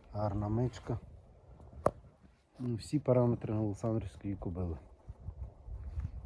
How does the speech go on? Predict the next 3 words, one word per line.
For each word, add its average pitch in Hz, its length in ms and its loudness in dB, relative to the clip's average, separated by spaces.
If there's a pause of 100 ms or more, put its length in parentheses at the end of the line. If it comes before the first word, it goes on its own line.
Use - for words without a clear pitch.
(3500)
Тому 113 320 4 (4000)
всім 127 360 4 (120)
раджу 123 480 8